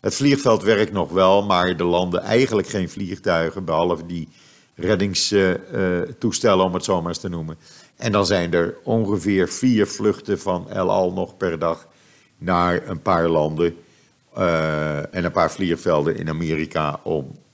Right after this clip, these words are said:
eh, mensen, eh, daar naartoe te brengen en op te halen. Ehm, dan ook op joods punt N L. Eh,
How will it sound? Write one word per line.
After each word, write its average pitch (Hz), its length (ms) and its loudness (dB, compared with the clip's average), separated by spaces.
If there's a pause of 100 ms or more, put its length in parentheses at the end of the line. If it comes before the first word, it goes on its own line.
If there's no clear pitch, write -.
(500)
eh, 78 320 -6 (240)
mensen, 80 680 -2 (360)
eh, 85 280 -6
daar 98 140 2
naartoe 92 240 0
te 87 100 -8
brengen 80 380 -2
en 82 120 -8
op 90 140 -8
te - 80 -4
halen. 98 340 0 (1200)
Ehm, 135 360 4 (1300)
dan 123 420 6
ook 160 260 8
op 117 120 6
joods 120 300 6
punt 110 220 4
N 98 140 4
L. 101 400 4 (720)
Eh, 107 920 6